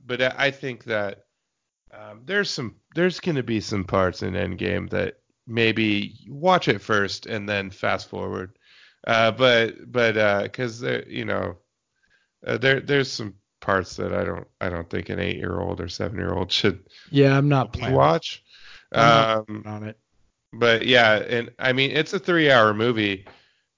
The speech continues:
Speaker 1: I feel like someone could make, like, a two-hour eight-year-old cut, like, like a, a cut.
Speaker 2: <laughs>
Speaker 1: Like, there's plenty in
Speaker 2: That
Speaker 1: there
Speaker 2: would be
Speaker 1: that,
Speaker 2: awesome,
Speaker 1: that,
Speaker 2: actually.
Speaker 1: like, eight, like, a seven or eight-year-old could
Speaker 2: Yeah.
Speaker 1: watch.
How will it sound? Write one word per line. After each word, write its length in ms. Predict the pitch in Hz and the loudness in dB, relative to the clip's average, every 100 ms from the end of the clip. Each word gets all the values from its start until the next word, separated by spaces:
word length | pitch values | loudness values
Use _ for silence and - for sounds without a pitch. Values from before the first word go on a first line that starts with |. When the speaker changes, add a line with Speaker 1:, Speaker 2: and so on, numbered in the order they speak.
| _ 82 - | _ -10 -2
Speaker 1:
I 120 | 135 | -2
feel 180 | 165 196 | 2 2
like 160 | 143 - | 2 -2
someone 500 | - 127 127 113 101 | -4 -2 0 -2 -4
could 220 | 110 98 | -10 -6
make, 360 | 104 104 98 | -4 -4 -4
like, 220 | 101 98 101 | -4 -4 -4
a 100 | 92 | -8
two-hour 1080 | - - 107 98 95 95 92 90 85 92 _ _ _ | -8 -4 0 2 2 2 0 -2 -4 -10 _ _ _
eight-year-old 560 | 104 101 98 92 90 - | -2 -2 0 0 -2 -4
cut, 420 | - 90 - - _ - | -4 -4 -6 -16 _ -6
like, 320 | 113 113 139 | -2 -2 2
like 260 | 127 117 | 2 4
a, 220 | 123 110 107 | 2 2 2
a 40 | |
cut. 360 | - 131 117 135 | 4 4 2 0
Speaker 2:
<laughs> 340 | 117 143 147 135 139 | 0 0 -2 -2 2
Speaker 1:
Like, 200 | 151 131 | 2 4
there's 260 | 180 190 | 4 2
plenty 640 | - - 143 143 139 127 113 | -2 2 6 6 6 4 2
in 180 | 123 117 | 2 2
Speaker 2:
That 140 | 175 | 4
Speaker 1:
there 20 | |
Speaker 2:
would 120 | 202 165 | 4 2
be 120 | 147 | 0
Speaker 1:
that, 80 | - | -2
Speaker 2:
awesome, 360 | 123 123 123 113 113 131 | -2 -4 -8 -10 -6 0
Speaker 1:
that, 160 | 131 | 4
Speaker 2:
actually. 0 | |
Speaker 1:
like, 200 | 226 - 254 | 4 4 2
eight, 140 | 131 254 - 131 | 2 2 0 -4
like, 200 | 135 143 | -4 -4
a 100 | 120 | -8
seven 480 | - 143 127 131 | -4 -2 -2 -2
or 180 | 127 117 | -4 -2
eight-year-old 600 | 113 107 107 107 104 98 | -2 -2 -4 -2 -2 -4
could 180 | - 104 | -8 -4
Speaker 2:
Yeah. 80 | 202 | 0
Speaker 1:
watch. 580 | 180 160 151 _ - | 2 2 -2 _ -20